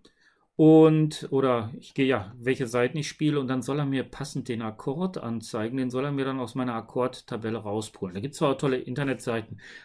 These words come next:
aber das möchten wir schon per YouTube lösen, hier per Excel lösen.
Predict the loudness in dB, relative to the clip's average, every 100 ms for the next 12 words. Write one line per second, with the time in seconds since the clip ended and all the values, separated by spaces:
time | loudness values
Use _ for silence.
0 | -12 -8 -6 -8 -18 -20 -12 -8 -8 -10
1 | -18 _ _ -8 -4 -4 -4 -8 -4 -4
2 | -6 -8 -6 -6 -8 -16 _ _ 0 2
3 | 4 0 2 0 0 -2 -6 -6 -8 -10
4 | -10 -6 -2 -2 -6 -12 -20 -20